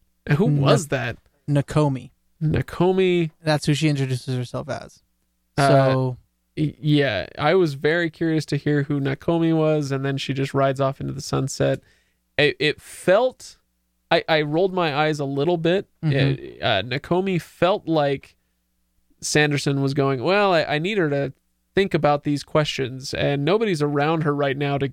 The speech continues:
Speaker 1: give her the right questions, so I'll, I'll just throw somebody in." Uh,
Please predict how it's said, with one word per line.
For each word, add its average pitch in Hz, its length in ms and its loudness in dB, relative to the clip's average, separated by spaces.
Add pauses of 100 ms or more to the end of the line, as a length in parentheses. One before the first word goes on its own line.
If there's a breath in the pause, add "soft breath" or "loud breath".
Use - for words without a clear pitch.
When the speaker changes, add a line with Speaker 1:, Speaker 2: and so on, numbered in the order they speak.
(120)
Speaker 1:
give 143 240 2
her 143 200 0
the 135 160 -4
right 139 200 -2
questions, - 440 -2
so - 100 0
I'll, 175 240 2
I'll 190 60 4
just 165 200 -4
throw 143 220 -2
somebody 135 460 -2
in." 131 240 -2 (500)
Uh, 135 260 4